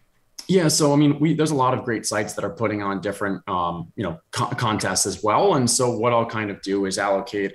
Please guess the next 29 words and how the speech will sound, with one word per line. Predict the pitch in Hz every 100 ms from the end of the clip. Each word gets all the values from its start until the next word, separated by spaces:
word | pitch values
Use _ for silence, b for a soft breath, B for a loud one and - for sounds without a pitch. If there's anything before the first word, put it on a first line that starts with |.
| -
um, | 98 87 -
to | - 113 98 -
a | 143
portfolio | 143 147 143 - 160 147 120 113
across | 120 110 -
these | 98 92
different | 101 95 92
sites. | - 92 - - -
So, | 101 95 92
uh, | 92
some | 90 143 131
of | 123
the |
sites | 107 113 107 -
are | 104
a | 98
little | 101 98
sharper, | - 113 117 170 170
and | 123 101
so | - 104
it's | 101 98
not | 107 104 101
like, | 98
hey, | 101 98
when | 95 90
it |
comes | - 101 98
to | 98
August, | 95 98 101 98 -